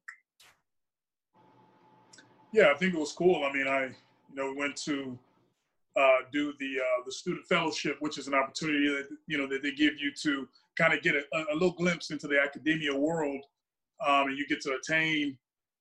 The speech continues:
a student fellowship. You know, you're not an actual fellow,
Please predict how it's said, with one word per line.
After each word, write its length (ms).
a 300
student 480
fellowship. 520
You 80
know, 80
you're 120
not 180
an 120
actual 360
fellow, 400